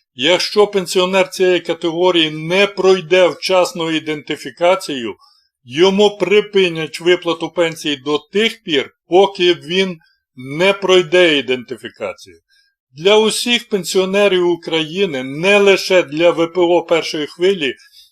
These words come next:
доступні чотири способи ідентифікації.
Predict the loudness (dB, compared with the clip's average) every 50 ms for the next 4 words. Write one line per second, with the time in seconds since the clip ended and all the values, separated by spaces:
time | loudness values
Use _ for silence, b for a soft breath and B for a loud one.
0 | b _ _ -10 -2 2 4 4 4 2 -2 -6 -2 0 4 4 4 4 2 0
1 | -2 -2 -2 0 0 0 0 0 0 0 2 4 4 4 4 2 0 -2 -6 -2
2 | 2 2 2 2 2 -2 -4 -4 0 0 0 0 0 -2 _ -6 -6 -2 -2 -2
3 | -2 -2 -2 -4 -4 -4 -4 -8 -8 -2 0 0 0 0 -2 -8 -14 -14 -16 -16
4 | -18